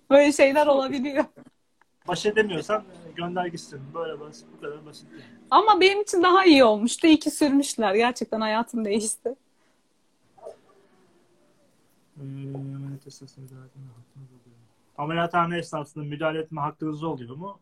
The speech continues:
Speaker 2: Oluyor herhalde ama yani sonuçta
Speaker 1: Tabii
Speaker 2: sen
Speaker 1: ki.
Speaker 2: birebir asistan gibi çalışıyorsun orada.
Speaker 1: Hı hı.
Speaker 2: Devlet hastanesine. Sonra diğer hemşirelerde avantajı ve dezavantajı dedik. Hep aynı bölüm üzerinde mi kalıyorsunuz? Ameliyathane, onu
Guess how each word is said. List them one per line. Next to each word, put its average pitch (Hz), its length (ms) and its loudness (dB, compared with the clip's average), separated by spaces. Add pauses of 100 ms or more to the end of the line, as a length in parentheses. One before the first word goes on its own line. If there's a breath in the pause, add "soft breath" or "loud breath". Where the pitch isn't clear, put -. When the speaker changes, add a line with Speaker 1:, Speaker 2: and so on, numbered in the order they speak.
Speaker 2:
Oluyor 170 320 -4
herhalde 120 280 -14
ama 160 180 -20
yani 131 400 -18
sonuçta 131 180 -10
Speaker 1:
Tabii 196 200 -2
Speaker 2:
sen 147 180 -8
Speaker 1:
ki. 147 60 -14 (380)
Speaker 2:
birebir 147 380 -6
asistan 143 340 -10
gibi 131 120 -12
çalışıyorsun 120 520 -18
orada. 127 340 -20 (120)
Speaker 1:
Hı 226 80 -4
hı. 214 260 -4
Speaker 2:
Devlet 135 120 -12
hastanesine. 135 600 -16 (1080)
Sonra 143 380 -12
diğer 139 200 -8
hemşirelerde 139 440 -14
avantajı 135 440 -12
ve 131 40 -14
dezavantajı 131 560 -16 (160)
dedik. 151 240 -20
Hep 143 180 -18
aynı 139 240 -16
bölüm 131 200 -18
üzerinde 127 320 -20
mi 127 240 -20
kalıyorsunuz? 123 420 -20
Ameliyathane, 127 420 -20 (220)
onu 135 80 -20